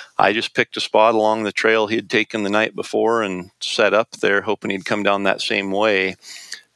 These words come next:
And as luck would have it, he didn't take the same path. Uh, he ended up circling around on a, a adjacent ridge,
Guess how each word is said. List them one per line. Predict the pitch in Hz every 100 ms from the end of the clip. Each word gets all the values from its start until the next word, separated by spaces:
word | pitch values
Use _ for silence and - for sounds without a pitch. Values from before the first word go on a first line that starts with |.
| -
And | 95 95 92 92 92 92 92 - - - _ _ -
as | 107 107
luck | 110 -
would | 98
have | 120 131 107
it, | 104 120 - - - - - _ _
he | - 113
didn't | 98 113 104 90 - - - _
take | - 101 -
the | -
same | - 113 110
path. | 113 95 92 - - _ _ - - - - - -
Uh, | 92 90 92 98 98
he | 92 - 110
ended | 104 98
up | -
circling | - 113 104 117 101
around | 101 101 104 101
on | 98 98
a, | 95 104 -
a | 98
adjacent | 101 87 113 113 - 101
ridge, | - 113 104 101 107 110